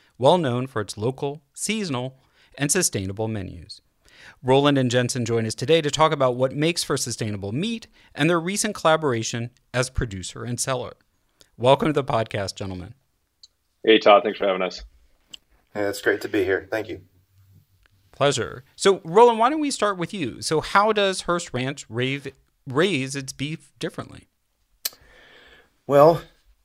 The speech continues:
Speaker 3: I think it's probably best to say that our, our vertical integration probably sets us apart from the,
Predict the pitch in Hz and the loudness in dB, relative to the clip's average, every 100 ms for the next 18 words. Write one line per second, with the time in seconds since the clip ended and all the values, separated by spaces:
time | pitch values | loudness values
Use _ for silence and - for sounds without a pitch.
0 | _ _ _ _ - 113 160 156 - 143 | _ _ _ _ -4 2 2 2 4 6
1 | 131 104 113 - 98 - 113 98 104 87 | 6 6 4 4 -2 4 6 6 4 4
2 | 101 95 92 - _ _ _ _ _ - | 4 4 2 -4 _ _ _ _ _ 0
3 | - - _ _ - - _ _ - 107 | 0 0 _ _ -20 -20 _ _ 6 6
4 | 104 135 131 120 110 107 98 90 - 90 | 8 6 6 4 2 2 4 2 0 -6
5 | 95 95 92 92 - 95 87 82 - - | 0 0 2 -2 0 -2 -2 -6 -6 2
6 | 95 - - 90 87 87 87 | 4 4 0 -6 -4 -4 -6